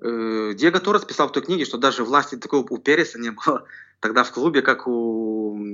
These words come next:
Жоржа Мендеша. Мендешу даже Перес дал отдельный кабинет, там на тренировочной базе, где он мо-, мог, э, сидеть, там заседать вместе с, с Мауриньо.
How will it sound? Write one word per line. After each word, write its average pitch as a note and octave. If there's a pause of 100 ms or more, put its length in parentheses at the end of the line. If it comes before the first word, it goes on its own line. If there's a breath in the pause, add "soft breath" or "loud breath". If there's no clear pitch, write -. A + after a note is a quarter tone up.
Жоржа A#2
Мендеша. D3+ (500 loud breath)
Мендешу C3+
даже A#2+
Перес B2
дал A#2+ (600)
отдельный B2+
кабинет, C3 (520 loud breath)
там A#2
на B2+ (340 loud breath)
тренировочной B2+
базе, A#2+ (320 loud breath)
где A2+
он B2+
мо-, C3
мог, B2+
э, A2
сидеть, C#3
там B2
заседать A#2+
вместе A#2+
с, -
с -
Мауриньо. C3